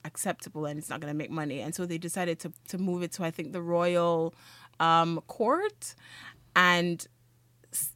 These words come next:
between then, the amount of black writers and black producers that are coming forward are, is not that much. I say to myself, you know how if you need some Chinese food, you know where to go?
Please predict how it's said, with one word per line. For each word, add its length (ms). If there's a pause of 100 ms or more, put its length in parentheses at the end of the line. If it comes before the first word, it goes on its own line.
(200)
between 560
then, 480
the 260
amount 520
of 180
black 380
writers 720
and 180
black 260
producers 580
that 260
are 240
coming 400
forward 580
are, 140 (140)
is 120
not 200
that 160
much. 520 (560)
I 140
say 220
to 80
myself, 420
you 80
know 140
how 200
if 140
you 80
need 420 (280)
some 180
Chinese 380
food, 180
you 80
know 140
where 100
to 100
go? 300